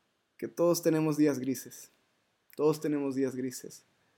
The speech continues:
Depende de ti cómo los vas a enfrentar, depende de ti el hablarte a ti mismo, decirte, "Ok,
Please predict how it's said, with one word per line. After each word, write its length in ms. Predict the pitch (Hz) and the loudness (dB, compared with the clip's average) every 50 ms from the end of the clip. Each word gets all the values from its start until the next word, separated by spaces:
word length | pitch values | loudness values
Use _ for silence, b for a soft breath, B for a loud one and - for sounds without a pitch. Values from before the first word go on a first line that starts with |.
| _ _ _ _ _ _ _ _ _ _ _ _ _ - | _ _ _ _ _ _ _ _ _ _ _ _ _ -6
Depende 560 | - - 135 - - 156 160 165 170 160 151 | -4 -4 -2 2 4 4 6 8 8 6 6
de 60 | 156 | 6
ti 220 | - 160 156 151 | 6 4 4 4
cómo 240 | 151 170 165 160 156 | 4 0 0 2 2
los 160 | 147 143 139 | 2 2 2
vas 180 | 143 139 139 - | 0 0 0 -2
a 20 | |
enfrentar, 680 | 147 147 151 - 143 131 127 127 - 135 135 135 131 139 | -4 -6 -6 -6 -6 -6 -6 -6 -6 -6 -4 -4 -4 -4
depende 500 | 139 135 135 - 147 143 143 131 147 156 | -6 -8 -6 -4 -2 -2 -2 0 0 2
de 140 | 147 143 131 | 2 2 0
ti 680 | - - 127 131 135 135 135 139 139 139 135 135 127 - - | 0 -2 0 2 4 4 4 4 2 2 0 -2 -4 -4 -2
el 140 | 135 131 | 0 2
hablarte 420 | 123 123 139 139 143 139 - - 147 | 2 4 4 4 4 2 2 0 2
a 120 | 139 139 139 | 2 0 0
ti 80 | - 147 | 0 2
mismo, 380 | 147 147 143 139 - 147 143 139 | 2 2 2 2 0 0 0 0
decirte, 480 | 135 - - 147 143 135 - - 135 | -2 -2 -2 -4 -4 -2 -2 0 0
"Ok, 240 | 139 143 - - - | 0 0 -2 -2 2